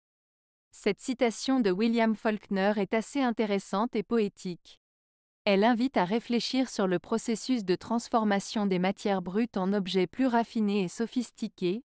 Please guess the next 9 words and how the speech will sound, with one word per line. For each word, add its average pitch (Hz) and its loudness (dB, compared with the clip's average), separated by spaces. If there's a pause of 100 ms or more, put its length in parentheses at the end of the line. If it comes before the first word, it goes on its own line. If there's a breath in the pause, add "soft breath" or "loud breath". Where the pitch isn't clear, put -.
(180)
ce - -2
qui 220 -2
est 202 6
l'une 226 2
des 190 2
fondations 233 0
de 233 2
la 180 2
civilisation. 196 -2